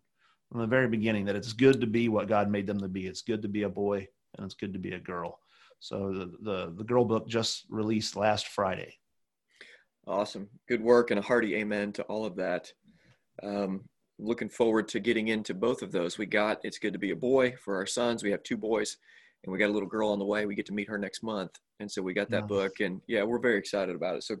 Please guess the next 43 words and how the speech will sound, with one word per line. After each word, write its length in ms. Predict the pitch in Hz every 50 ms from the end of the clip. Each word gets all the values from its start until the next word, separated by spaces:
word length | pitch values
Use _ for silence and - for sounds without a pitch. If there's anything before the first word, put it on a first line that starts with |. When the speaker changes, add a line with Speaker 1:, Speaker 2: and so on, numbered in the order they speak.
| - -
Speaker 2:
so 140 | - 101 98
good 180 | - 113 101
work 240 | 107 107 104 101 -
on 120 | 92 92
that. 220 | 98 95 87 - -
Okay, 180 | 120 120 139 110
let's 160 | 117 147 -
back 240 | - 175 135 - -
up 140 | 131 - 110
and 80 | 104
talk 160 | - 120 117
about 180 | - 104 113 104
a 80 | 107 - - - - - - -
couple 180 | 151 127 113 -
things. 240 | - 107 107 104
The 80 | 104 107
mandatory 440 | 110 127 143 139 131 139 131 127 -
question 320 | - 120 117 113 - 113 107
that 80 | 104
everybody, 280 | 113 110 107 107 107 104
I'm 100 | 101 98
sure, 180 | - 107 104
has 160 | 107 107 104 -
to 140 | - - -
ask 320 | 104 104 107 104 - -
is, 200 | 107 104 98 - 113
okay, 220 | - 113 107 95
any 100 | 120 123
relation 340 | 113 117 117 117 113 - 107
at 60 | 104
all 160 | 113 110 110 107
to, 320 | - - 113 104 104 104 - - - - - - _ _ _
to 180 | - 117 110 101
the, 240 | 101 98 95 92 87
the 80 | 104 -
Prince 240 | - - 113 110 -
himself, 420 | 104 104 - - 113 104 101 - -
the 60 | -
Prince 240 | - - 107 104 -
of 80 | 101 -
Preachers, 360 | 113 104 - - 104 101 -
Charles 260 | - - 95 104 -
Spurgeon, 400 | - - 113 117 117 - 123 123